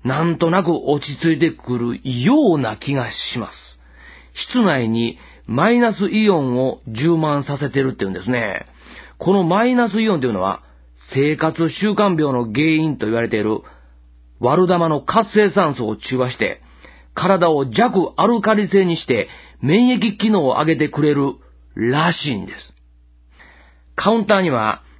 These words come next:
喘息治療の吸引器みたいな、吸入器のような酸素発生器があります。え、まず、三百円で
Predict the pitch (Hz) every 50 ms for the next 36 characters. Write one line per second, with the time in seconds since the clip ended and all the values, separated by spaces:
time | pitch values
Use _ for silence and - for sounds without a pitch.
0 | - - 110 104 104 156 170 190 196 160 - 208 185 196 - - - 220 254 262
1 | 247 208 180 160 139 127 120 117 113 - - - - - - - 202 220 220 220
2 | 214 196 151 117 127 123 127 123 113 98 90 87 90 90 - - - - - -
3 | - - - - - - - 175 196 196 196 202 196 175 - - 123 113 113 110
4 | 104 98 95 90 87 - - - - - - - - - - - 208 226 220 196
5 | - 208 196 185 175 139 - - 165 170 170 - - - 170 160 123 101 101 -
6 | - 92 - - - - - - _ _ _ _ _ _ _ _ _ _ - -
7 | - - - - - - 62 71 87 - 107 127 160 202 233 185 170 143 120 98
8 | - - - - - - - 135 156 180 185 180 190 190 175 226 220 180 151 131
9 | 120 113 104 95 -